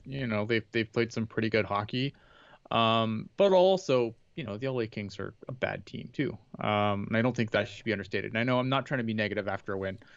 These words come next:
Um, I just think, you know, you have to be,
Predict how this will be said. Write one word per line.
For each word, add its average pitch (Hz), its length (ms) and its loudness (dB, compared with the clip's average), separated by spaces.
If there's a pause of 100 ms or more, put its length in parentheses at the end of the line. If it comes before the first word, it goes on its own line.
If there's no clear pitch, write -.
(220)
Um, 95 300 0
I 117 60 0
just - 200 -10
think, 98 160 -4 (220)
you 110 100 0
know, 95 160 -4 (120)
you 117 120 -2
have 101 240 -6
to 107 80 -2
be, 98 300 -4